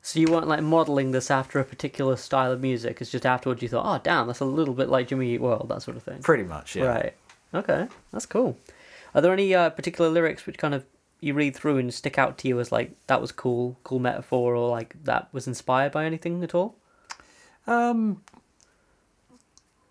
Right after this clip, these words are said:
Speaker 2: not really, no. The only sort of reference in there is, um, "Brave heart, keep face," which, um, uh, again, it's a Doctor Who thing. Uh, the Fifth Doctor used to say to his companions occasionally,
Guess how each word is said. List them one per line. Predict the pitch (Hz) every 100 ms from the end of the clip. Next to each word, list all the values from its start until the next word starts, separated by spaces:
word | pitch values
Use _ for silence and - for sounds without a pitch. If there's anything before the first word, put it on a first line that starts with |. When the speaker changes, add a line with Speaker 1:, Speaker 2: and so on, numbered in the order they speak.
| _ _ _ _ _ _ _ _ _ _ _ _ _ _ _ -
Speaker 2:
not | 135 -
really, | 113 127 170 110
no. | 110 156 127
The | 117
only | 151 131
sort | - 104
of |
reference | 113 139 117 -
in | 104
there | 98 101 104
is, | 101
um, | 104 104 101 -
"Brave | 110 107 -
heart, | 104 101 -
keep | - 104
face," | - 127 101 - - - -
which, | 107 - -
um, | 117 107 107 107 104 - _ _ _ _ _ _ _ _ _
uh, | 113 110 107
again, | 107 117
it's | 90 -
a |
Doctor | 87 - 101
Who | 110 110
thing. | - 92 87 87
Uh, | - 95 95 92 95 92 92 -
the |
Fifth | 82 110 -
Doctor | 90 -
used | 92 87 -
to |
say | - 92
to | 85
his | 90
companions | 98 87 95 90 85 85 80 - -
occasionally, | - 82 - 85 82